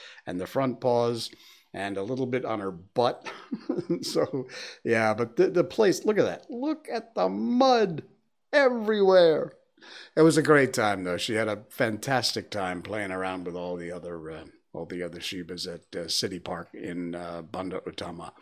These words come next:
Uh, a lot of fun. Great spot here in Malaysia. Uh, Desa Park City is one that we go to, and then also, uh, City Park is another cool spot. All right. Moving up and onward, and, uh, to our top story tonight,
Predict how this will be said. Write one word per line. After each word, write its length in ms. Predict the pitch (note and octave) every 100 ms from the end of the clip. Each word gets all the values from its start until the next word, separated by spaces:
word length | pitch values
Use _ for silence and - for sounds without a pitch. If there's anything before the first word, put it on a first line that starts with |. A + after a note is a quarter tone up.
| - - - _
Uh, 180 | F#2 E2+
a 40 | -
lot 200 | F#2 -
of 80 | -
fun. 220 | E2+ E2
Great 340 | G2 C3+ D3
spot 360 | - C#3 A#2+ G#2+
here 180 | A2+ G#2+
in 100 | G2+
Malaysia. 500 | F#2 F#2+ G2 F#2+ G2 - - -
Uh, 120 | F#2+
Desa 320 | G#2 C#3+ D3
Park 240 | D3+ C#3+ -
City 320 | D#3+ D3+ E3+
is 120 | A2+
one 240 | G#2 B2
that 80 | B2
we 120 | A#2
go 180 | A#2 B2
to, 260 | B2 C#3+ C#3+
and 140 | G#2
then 100 | G2
also, 640 | F#2 G2 - G#2 G2+ G2
uh, 280 | G2 F#2 F#2
City 280 | F2+ A2 F#2
Park 320 | E2 - -
is 80 | E2+
another 260 | F#2 F2+ F2+
cool 300 | - A2 F#2+
spot. 400 | - - - _ _ - - - - - - _ _ _ -
All 440 | F#3+ C4 C4+ C#4
right. 500 | B3+ A#3 F3+ F3 - - - - - - - _ _ _ _ _ - -
Moving 420 | D#3+ F3+ F3 E3
up 200 | D#3 D3+
and 120 | C#3+
onward, 480 | C#3+ C3+ B2 B2 A#2+ - _ _ _
and, 400 | A2 A2+ A2 A2+
uh, 80 | G#2+
to 220 | G#2+ B2
our 120 | A#2 G#2+
top 300 | C#3 B2+ -
story 380 | - B2 A2
tonight, 360 | G2+ G2+ F#2+